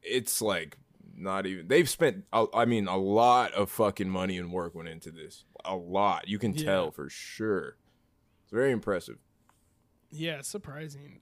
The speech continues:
Speaker 2: Uh, but, uh, yeah, I, that's all, that's, that's all I had to say about, um, Scooby-Doo, uh, before we, you know, get into our segment. Did you have anything you wanted to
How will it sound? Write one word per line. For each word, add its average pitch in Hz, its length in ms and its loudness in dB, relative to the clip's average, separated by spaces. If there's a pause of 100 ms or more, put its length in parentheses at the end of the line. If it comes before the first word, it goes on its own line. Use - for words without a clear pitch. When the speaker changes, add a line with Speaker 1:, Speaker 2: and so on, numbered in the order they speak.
Speaker 2:
Uh, 165 600 -4
but, 160 300 -8
uh, 160 180 -12
yeah, 160 280 -6
I, 180 580 -10 (1700)
that's 180 320 2
all, 190 240 2
that's, 175 320 -6
that's 165 200 -6
all 156 140 -4
I 151 100 -4
had 147 300 -4
to 135 460 -6 (100)
say 156 320 -2
about, 151 680 -6 (960)
um, 139 720 -8
Scooby-Doo, 165 800 2 (360)
uh, 139 260 -8
before 147 360 -10
we, 143 380 -12
you 143 140 -10
know, 135 180 -10
get 139 180 -10
into 143 200 -8
our 139 80 -10
segment. 143 400 -8
Did 143 180 -12
you 151 80 -4
have 151 100 -4
anything 156 320 -4
you 156 140 -6
wanted 156 300 -4
to 151 360 -10